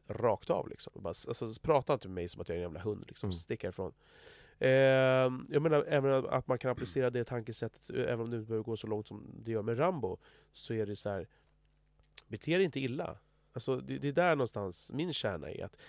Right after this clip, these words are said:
Speaker 1: vi pratar, behöver inte prata om mord och misshandel, utan
Speaker 2: Nej.
Speaker 1: bara så här, det här med hämnd, liksom, att okej,
Speaker 2: Mm.
Speaker 1: du sätter dig på mig nu inför hela jobbet här.
Speaker 2: Ja.
Speaker 1: Ja. Jag kommer, du kommer få igen det, liksom. Och det
Speaker 2: Mm.
Speaker 1: finns en, en, en,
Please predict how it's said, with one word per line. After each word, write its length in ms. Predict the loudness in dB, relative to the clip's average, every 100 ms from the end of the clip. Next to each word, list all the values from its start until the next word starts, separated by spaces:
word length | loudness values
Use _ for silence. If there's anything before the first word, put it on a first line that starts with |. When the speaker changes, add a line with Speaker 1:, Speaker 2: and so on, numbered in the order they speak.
| -16
Speaker 1:
vi 80 | -8
pratar, 160 | 0 0
behöver 140 | 0
inte 100 | -4
prata 200 | -4 -2
om 60 | -2
mord 380 | 0 0 0 -2
och 60 |
misshandel, 640 | -2 -4 -2 -2 -2 -6
utan 100 | -4 -4
Speaker 2:
Nej. 80 |
Speaker 1:
bara 180 | -2 -2
så 120 | 0
här, 180 | -2 -2 -6 -20 -20 -20 _ _ _ _ _ _ _ _ -2
det 100 | 0
här 100 | 2
med 140 | 0
hämnd, 520 | -2 0 0 0 -4 -16
liksom, 320 | -16 -14 -12
att 160 | -12 -10
okej, 320 | -6 0 0
Speaker 2:
Mm. 120 | -2 -10
Speaker 1:
du 180 | -6
sätter 460 | -6 -4 -6 -2 -2
dig 80 | -2
på 120 | -6
mig 200 | -10 -10
nu 180 | -12 -12
inför 280 | -12 -10 -10
hela 260 | -8 -8
jobbet 400 | -4 -4 -2 -4
här. 220 | -6 -12 -16 _ _
Speaker 2:
Ja. 100 | -8
Speaker 1:
Ja. 300 | -4 -4 -6 -10 _ _ -10 -8 -8 -12 -18 -20 _ _ _
Jag 160 | -6 -2
kommer, 280 | -2 -2 -4
du 140 | -6
kommer 200 | -4 -6
få 160 | -4 -4
igen 280 | -4 -6 -10
det, 80 |
liksom. 280 | -14 -14 -10
Och 140 | -2 0
det 60 |
Speaker 2:
Mm. 80 | 0
Speaker 1:
finns 300 | 0 0 0
en, 120 | 0
en, 200 | 2 2
en, 220 | 0 -2